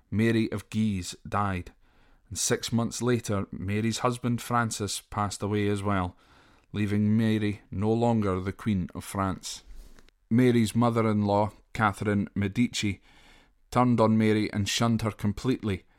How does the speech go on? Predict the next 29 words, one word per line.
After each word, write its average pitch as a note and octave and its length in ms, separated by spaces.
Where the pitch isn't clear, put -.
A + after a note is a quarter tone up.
after G2+ 280
she B2 300
became G2+ 560
the F#2+ 100
Regent F#2+ 440
of F#2 80
France. G2 500
Mary, A2+ 320
now A#2 340
with G#2 200
no A2+ 160
family A2+ 540
in G#2+ 120
France A2+ 600
and F#2+ 180
hated A#2 520
by G2+ 540
their G2+ 400
regent, G#2+ 580
had G#2+ 160
only A2 240
one G#2+ 280
choice, - 480
and G2 180
that F2+ 140
choice G#2+ 420
was G2 120
to G#2 160
return G2 460